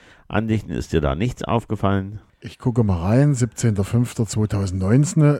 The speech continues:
Speaker 2: da ist keine Zahlenspielerei drin. Nee, da wiederholt sich nichts, da ist alles, alles clean, so wie es sein soll. Doch, es, nö, doch, doch.
Speaker 1: Nö.
Speaker 2: Also nö, ist gar nicht, ist einfach so, ist so, wie es ist.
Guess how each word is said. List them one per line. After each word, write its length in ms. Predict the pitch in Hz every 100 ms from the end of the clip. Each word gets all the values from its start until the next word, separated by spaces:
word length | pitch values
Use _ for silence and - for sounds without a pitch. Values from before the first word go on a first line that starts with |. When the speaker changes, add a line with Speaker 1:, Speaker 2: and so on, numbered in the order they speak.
| -
Speaker 2:
da 140 | 104
ist 240 | - 117 -
keine 280 | 123 131
Zahlenspielerei 880 | - 107 107 117 - 117 107 98 98
drin. 400 | - 92 92 151
Nee, 260 | 95 87 -
da 220 | 104 92 98
wiederholt 420 | 98 - 127 147
sich 200 | 147 131
nichts, 220 | 127 -
da 140 | 104
ist 160 | 95 -
alles, 520 | 104 117 117 - - -
alles 600 | 117 123 117 - - -
clean, 400 | - 123 131 135
so 200 | 110 110
wie 80 | 104
es 100 | -
sein 280 | 82 92 95
soll. 240 | 92 87 - - -
Doch, 320 | 131 143 113 101 - - -
es, 380 | 110 - - - _ -
nö, 440 | 113 113 110 90 - _ _ -
doch, 400 | 117 120 - - _ _ - _
doch. 340 | 120 120 - -
Speaker 1:
Nö. 320 | 76 71 65 62
Speaker 2:
Also 220 | 107 104
nö, 260 | 110 120 107
ist 120 | -
gar 140 | 127
nicht, 200 | 185 -
ist 140 | 165 160
einfach 260 | 190 -
so, 260 | - 147 143
ist 160 | 151 165
so, 120 | 160
wie 60 |
es 60 | 143
ist. 260 | 143 -